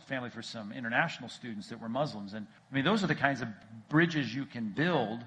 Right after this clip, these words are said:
when it's not that, you know, confrontation at the, at the Irvine Spectrum or whatever. Um, those are bridges that may be much more profitable. Then you can invest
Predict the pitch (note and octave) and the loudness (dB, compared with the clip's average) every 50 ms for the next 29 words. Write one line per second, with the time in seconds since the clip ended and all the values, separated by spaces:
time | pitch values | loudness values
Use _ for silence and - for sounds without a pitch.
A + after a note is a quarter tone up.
0 | - - _ _ B2 B2 B2+ B2 - - D3 C#3 - - B2+ A2+ G#2 - - - | -14 -20 _ _ -4 -2 -2 -2 -2 0 0 0 2 4 4 4 4 2 -2 -12
1 | - - - B2+ A2 F#2 F2 - - D3 D#3+ C#3+ - B2 A#2+ - - D3 D#3 D3+ | -16 -14 -12 -10 -10 -10 -12 -2 2 2 2 2 0 -4 -6 -2 0 0 0 0
2 | - A#2+ A2+ A2 G#2+ - - G#2 G#2 G#2 G#2 A2 - - G#2+ B2+ C3+ B2 A2 G#2 | -2 -4 -6 -6 -6 -4 -4 -4 -4 -4 -4 -8 -10 -10 -8 -6 -2 0 0 0
3 | G2 - - E3 E3+ E3+ - A2+ G#2 G2 F#2 F2+ F#2+ F#2 E3+ E3 - - - - | -2 0 0 0 0 0 -2 -10 -12 -12 -12 -12 -12 -12 -14 -14 -18 -20 -20 -20
4 | _ - G#2 G#2 G2+ G2 F#2+ F#2 F2+ F2+ - _ - B2 C#3+ D#3 C#3+ D3 A#2 G#2+ | _ -12 -8 -8 -6 -6 -8 -8 -10 -14 -18 _ -8 -6 -4 -4 -2 -2 0 0
5 | C3 B2+ A#2 A#2+ G#2+ A#2 A#2+ - B2+ C3 B2 A2 A#2 A2+ A2 A2+ A2+ A2 - A2+ | 0 0 0 -4 -6 -8 -8 -8 -6 -6 -6 -4 -4 -4 -4 -4 -6 -8 -8 -10
6 | G#2+ F#2 - - A#2+ A#2 A#2 - - G2+ B2+ - - - - - B2+ C#3 D3+ B2+ | -12 -12 -6 -2 0 0 0 0 -2 -8 -14 -16 -18 -20 -18 -14 -10 -10 -8 -8
7 | - A2+ A2 G#2 F#2+ A2 G#2+ G2+ - | -8 -8 -8 -6 -4 -2 -2 -2 -4